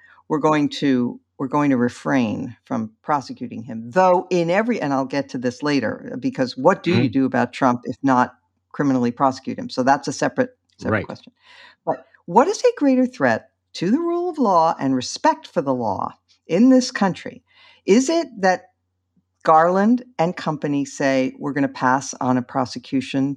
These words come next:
Speaker 1: for mishandling classified documents or whatever else"? Or is it that a president is indicted and tried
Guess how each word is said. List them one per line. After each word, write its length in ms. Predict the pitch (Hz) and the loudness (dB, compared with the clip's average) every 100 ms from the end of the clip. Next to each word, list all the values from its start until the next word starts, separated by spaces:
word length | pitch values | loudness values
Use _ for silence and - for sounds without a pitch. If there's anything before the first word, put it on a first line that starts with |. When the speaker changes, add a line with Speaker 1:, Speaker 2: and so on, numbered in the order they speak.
| _ | _
Speaker 1:
for 580 | 127 120 123 123 120 - _ | 0 2 2 2 -2 -6 _
mishandling 680 | 135 127 131 117 120 120 117 | -4 -2 0 -2 0 -2 -2
classified 500 | - - - - 247 | -6 -8 -8 -10 -4
documents 680 | 254 285 262 233 214 180 - | 0 0 2 2 0 -2 -2
or 180 | 123 113 | 0 0
whatever 380 | 120 123 123 - | 0 0 -2 -4
else"? 240 | - _ _ _ _ _ _ _ _ _ - | -8 _ _ _ _ _ _ _ _ _ 2
Or 300 | 302 359 339 | 4 4 2
is 280 | - 339 208 | -2 0 0
it 280 | 156 - _ _ | 0 -2 _ _
that 220 | 170 190 - | -2 0 0
a 120 | 208 | -2
president 640 | - 262 277 196 151 151 - | 0 0 0 -2 -4 -6 -4
is 220 | 196 - 175 | -6 -4 -6
indicted 640 | 160 170 196 277 359 370 _ _ _ _ _ _ | 0 4 4 2 -2 -6 _ _ _ _ _ _
and 240 | 185 170 165 | 0 2 0
tried 880 | - - 202 233 185 127 123 156 | -10 -2 2 4 2 0 -2 -6